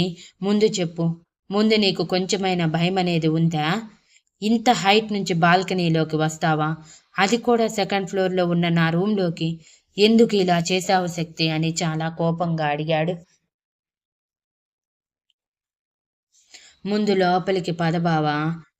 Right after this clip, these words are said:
చెప్తాను" అంటూ రుద్ర చేతిని పట్టుకొని లోపలికి తీసుకువెళ్ళాలనుకుంది శక్తి. కానీ రుద్ర బలం ముందు శక్తి చిట్టెలుక కావటంతో విసుగ్గా వెనక్కి తిరిగి,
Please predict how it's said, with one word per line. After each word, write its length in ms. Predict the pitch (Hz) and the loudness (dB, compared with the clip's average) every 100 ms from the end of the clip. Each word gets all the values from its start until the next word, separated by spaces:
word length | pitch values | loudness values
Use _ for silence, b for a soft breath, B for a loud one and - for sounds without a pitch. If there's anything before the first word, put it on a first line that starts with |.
| - | -4
చెప్తాను" 580 | 190 170 - 190 175 160 | -4 -2 -2 0 2 0
అంటూ 320 | 156 151 160 160 196 B B - | 0 0 0 -2 -4 B B -2
రుద్ర 280 | 190 180 196 | -2 0 0
చేతిని 440 | 180 170 170 165 | 0 -2 0 -2
పట్టుకొని 500 | 165 165 165 170 165 | -2 -4 -2 0 0
లోపలికి 520 | 156 165 170 170 165 160 | 2 0 0 0 -2 -2
తీసుకువెళ్ళాలనుకుంది 1120 | 165 165 - 160 151 151 151 151 151 156 156 | -2 -2 -2 0 0 0 0 -2 -2 -2 -2
శక్తి. 380 | 156 151 - 160 | -4 -4 -2 -2
కానీ 380 | 160 147 156 175 196 B B - | -2 -2 0 0 -2 B B 2
రుద్ర 320 | 196 180 185 | 2 4 2
బలం 340 | 165 165 170 160 | 4 2 4 2
ముందు 240 | 151 160 | 2 -2
శక్తి 420 | 151 170 165 160 151 | 0 -2 -2 -4 -2
చిట్టెలుక 520 | 175 170 170 170 160 | -4 -2 0 0 -2
కావటంతో 640 | 156 151 156 151 151 156 | -2 -2 -2 -2 -4 -2
విసుగ్గా 500 | 156 165 165 160 160 | -2 -2 -4 -4 -2
వెనక్కి 380 | 160 156 165 175 | 0 0 0 -2
తిరిగి, 420 | 170 160 147 147 | -2 -2 -2 -4